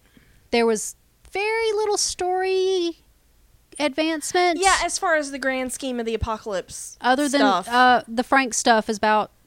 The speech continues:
Speaker 1: all there
Speaker 2: Yeah.
Speaker 1: was, but that's fine.
Speaker 2: Yeah.
Speaker 1: But this is what the show should, this is it right here. This is the example.
Speaker 2: So we want Melissa Blake and Damian Kindler to write all our episodes.
Speaker 1: Yes.
Speaker 2: Okay.
Speaker 1: That's it. Nobody else touch anything.
Speaker 2: Yeah.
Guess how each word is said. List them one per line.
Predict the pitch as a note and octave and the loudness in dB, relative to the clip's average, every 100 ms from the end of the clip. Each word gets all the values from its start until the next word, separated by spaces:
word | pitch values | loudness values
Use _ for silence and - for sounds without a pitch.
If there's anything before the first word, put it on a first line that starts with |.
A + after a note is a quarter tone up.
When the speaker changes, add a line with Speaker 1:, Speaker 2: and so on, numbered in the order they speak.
| _ | _
Speaker 1:
all | G#3+ A3 | 2 4
there | G3+ | 4
Speaker 2:
Yeah. | E3+ | 6
Speaker 1:
was, | B3 A3+ G3 F#3+ - _ _ | 6 6 4 -2 -8 _ _
but | A#3 A3+ | -2 2
that's | G#3 - | 0 -2
fine. | - G4+ A#4 G#3+ F#3 G#3+ A3+ - C#5 | 2 4 4 2 0 -6 -8 -8 -4
Speaker 2:
Yeah. | B3 - _ | -4 -6 _
Speaker 1:
But | C4+ - | 2 2
this | A3+ A3+ D4 C#4+ C#4 C4+ | -8 2 10 10 8 -2
is | B3 | 0
what | B3 A#3 | 2 0
the | |
show | A#3 A#3+ G#3 | 0 2 0
should, | - G3 | -2 -4
this | F#3+ A#3 | 0 0
is | A3+ | 0
it | G#3 | -2
right | F3+ E3+ | -2 -4
here. | F#3 E3+ | -6 -10
This | F3+ A3+ C4 | -2 -2 0
is | A#3 | -4
the | A#3+ | -4
example. | G#3+ F#3+ G#3+ G3+ G3+ B3+ | -4 -2 -2 -2 -4 0
Speaker 2:
So | |
we | C4+ D4+ | 0 -2
want | D#4+ D4+ C4+ | -2 -2 -2
Melissa | B3 B3+ C#4+ G4 | -4 -2 -2 -4
Blake | D#4+ C#4+ C4 C#4 - | -4 -2 -2 -4 -10
and | A#3 A3+ | -6 -4
Damian | A3+ A#3+ A#3+ | -4 -4 -6
Kindler | A#3 A#3 A3 G#3 | -6 -6 -6 -8
to | G#3+ | -6
write | G#3 F#3+ | -4 -2
all | F3+ | -2
our | F#3 | -4
episodes. | D3 F#3+ E3+ - | -8 -10 -12 2
Speaker 1:
Yes. | B3 F3+ - - - - | 4 4 -2 -2 -4 -8
Speaker 2:
Okay. | G#3 G#3+ - _ _ - | -12 -12 -14 _ _ -6
Speaker 1:
That's | G#3+ A3+ - | -2 -2 2
it. | B3+ G3+ | 2 2
Nobody | G3+ G#3+ B3 | 0 2 4
else | D4 C4+ - | 4 2 4
touch | - B3 | 2 4
anything. | B3+ A#3 F#3+ D3 - | 0 0 -2 -8 -6
Speaker 2:
Yeah. | A3 | -6